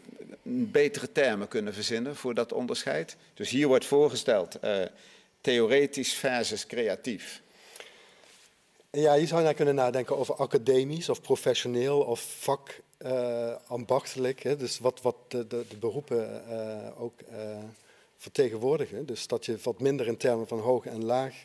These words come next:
Speaker 2: eh, eh, zou, eh,
Speaker 1: Zou een
Speaker 2: praten.
Speaker 1: tweedeling sowieso handig zijn of juist niet? Of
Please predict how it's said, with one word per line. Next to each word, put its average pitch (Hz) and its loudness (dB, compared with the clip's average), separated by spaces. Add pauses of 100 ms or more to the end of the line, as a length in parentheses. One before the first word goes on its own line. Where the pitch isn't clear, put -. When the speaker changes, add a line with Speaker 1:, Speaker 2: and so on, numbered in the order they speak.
Speaker 2:
eh, 107 -6 (120)
eh, 107 -8 (680)
zou, 110 -8 (360)
eh, 107 -18 (180)
Speaker 1:
Zou 123 0
een 147 4
Speaker 2:
praten. 151 -4
Speaker 1:
tweedeling 117 2
sowieso 117 2
handig 113 -2
zijn 156 -4
of 147 -10
juist 135 -4
niet? - -10
Of - -14